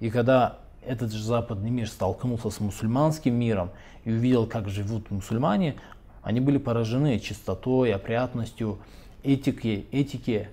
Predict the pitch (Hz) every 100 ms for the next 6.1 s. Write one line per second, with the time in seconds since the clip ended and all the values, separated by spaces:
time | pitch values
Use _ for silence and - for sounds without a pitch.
0 | - - 110 107 117 120 123 123 104 92
1 | - - 101 127 117 117 113 127 135 113
2 | 104 87 - - - - - - - 117
3 | 127 117 117 117 104 147 139 139 101 -
4 | 113 110 113 110 - - - - - -
5 | - 85 123 117 123 123 117 139 120 101
6 | 90